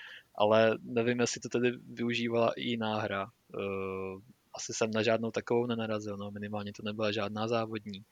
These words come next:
protože ona potom už i Forza Horizon, ani, ani trojka, ani čtyřka, tuším, nic podobného neměly. Takže, nevím, z-, za mě je to určitě zajímavý krok.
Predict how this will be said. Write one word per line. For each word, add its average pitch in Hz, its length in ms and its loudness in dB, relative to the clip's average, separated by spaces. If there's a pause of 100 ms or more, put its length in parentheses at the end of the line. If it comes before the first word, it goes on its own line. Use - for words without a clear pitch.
(320)
protože 110 340 0
ona 107 180 0
potom 107 300 -4
už 110 100 -2
i 117 60 -2
Forza 107 400 0
Horizon, 104 680 -2
ani, 104 240 -8
ani 110 180 -6
trojka, 107 360 -4
ani 110 200 -6
čtyřka, 110 520 -4 (800)
tuším, 113 260 -2
nic 113 160 -4
podobného 107 480 -2
neměly. 107 400 -6 (560)
Takže, 113 340 8 (680)
nevím, 131 320 4
z-, 113 120 -4
za 131 180 6
mě 135 120 0
je 135 60 2
to 147 120 4
určitě 135 500 4
zajímavý 127 480 2
krok. 120 260 0